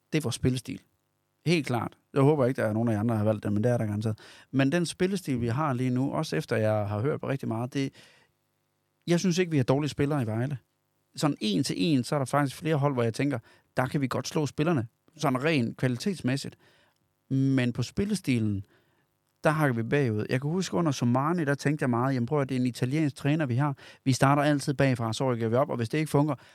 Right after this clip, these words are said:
en gang til tilbage, og så rykker vi fremad igen." Altså, det var hele tiden tilbage til målmanden og fremad. Det producerede ikke særlig mange chancer, det var meget defensivt.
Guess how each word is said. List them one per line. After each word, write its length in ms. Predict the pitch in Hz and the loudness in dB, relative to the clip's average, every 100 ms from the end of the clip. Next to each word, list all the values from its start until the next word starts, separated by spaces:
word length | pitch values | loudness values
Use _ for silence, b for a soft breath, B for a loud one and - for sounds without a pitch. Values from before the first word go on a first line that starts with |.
| b _ - | b _ 0
en 160 | 156 | 2
gang 200 | 135 127 | 2 0
til 140 | 123 139 | -2 -2
tilbage, 380 | 127 120 123 - | 0 2 2 0
og 100 | 120 | 0
så 80 | |
rykker 240 | 117 117 110 | 2 2 0
vi 60 | |
fremad 340 | 107 120 113 104 | -2 0 0 0
igen." 320 | 107 98 117 - b b | -4 -6 -8 -10 b b
Altså, 140 | 123 127 | -4 -2
det 100 | 160 | 0
var 60 | |
hele 180 | 160 202 | 0 0
tiden 160 | 175 131 | 0 0
tilbage 220 | 120 127 | 0 -2
til 80 | 127 | 0
målmanden 400 | 131 135 110 104 | 0 0 -2 -4
og 60 | |
fremad. 340 | - 131 113 - - b b b b - | -6 -4 -4 -6 -14 b b b b -4
Det 80 | 135 | -2
producerede 460 | 123 113 104 117 | 0 0 0 0
ikke 120 | 113 - | 0 0
særlig 180 | 107 104 | -2 -2
mange 140 | 113 | -2
chancer, 320 | 127 156 165 | 0 0 0
det 100 | 139 | -2
var 60 | 117 | 0
meget 220 | 107 107 | 0 0
defensivt. 500 | 156 147 123 131 139 | -4 -6 -6 -6 -8